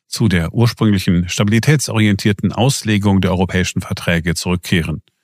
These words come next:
Wenn Europa zu einem der beiden Schritte nicht die Kraft hat,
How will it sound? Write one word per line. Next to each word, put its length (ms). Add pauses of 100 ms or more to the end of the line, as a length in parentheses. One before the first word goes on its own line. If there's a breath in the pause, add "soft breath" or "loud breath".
(360)
Wenn 140
Europa 500
zu 140
einem 400
der 120
beiden 280
Schritte 320
nicht 440
die 60
Kraft 320
hat, 180